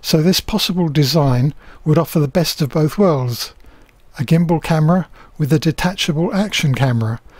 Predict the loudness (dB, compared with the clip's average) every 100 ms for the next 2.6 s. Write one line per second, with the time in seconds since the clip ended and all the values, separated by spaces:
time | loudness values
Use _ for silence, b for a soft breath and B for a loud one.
0 | B B -2 2 2 4 4 2 2 0
1 | 2 2 2 2 0 0 0 0 0 2
2 | 2 4 2 2 2